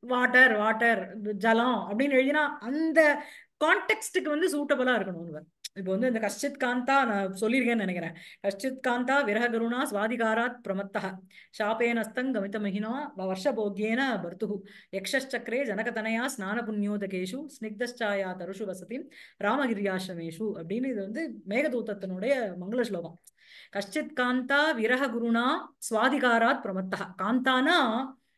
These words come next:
ஒய்ஃப்னு அர்த்தம். அந்த இடத்துல பாரியானும் போடலாம். ரெண்டும் வந்து மீட்டர் ஒட்டும். காந்தா தீர்க்கம். சரியா? ஆமா. பாரியா அதுவும் ஒண்ணும் பாதிக்க போறது இல்ல. ஆனா காந்தான்னு ஏன் போட்டான்னா, காந்தான்னா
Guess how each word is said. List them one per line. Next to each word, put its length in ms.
ஒய்ஃப்னு 300
அர்த்தம். 400
அந்த 200
இடத்துல 260
பாரியானும் 540
போடலாம். 540
ரெண்டும் 340
வந்து 260
மீட்டர் 440
ஒட்டும். 440
காந்தா 500
தீர்க்கம். 440
சரியா? 340
ஆமா. 260
பாரியா 560
அதுவும் 320
ஒண்ணும் 300
பாதிக்க 340
போறது 240
இல்ல. 180
ஆனா 200
காந்தான்னு 520
ஏன் 260
போட்டான்னா, 520
காந்தான்னா 560